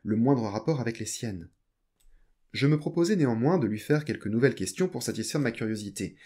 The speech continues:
et je ne remis pas ce dessein plus loin qu'à ma visite.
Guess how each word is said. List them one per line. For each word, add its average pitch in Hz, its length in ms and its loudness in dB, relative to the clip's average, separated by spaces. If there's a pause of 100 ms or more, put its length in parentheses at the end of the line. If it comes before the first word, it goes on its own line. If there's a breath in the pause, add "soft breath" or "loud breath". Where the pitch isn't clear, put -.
(240 loud breath)
et 107 380 6
je 104 100 -2
ne 110 80 4
remis 104 300 0
pas 107 160 0
ce - 80 -10
dessein 98 300 -2
plus 101 140 -6
loin 117 140 2
qu'à 120 120 -2
ma 101 120 0
visite. 85 540 -8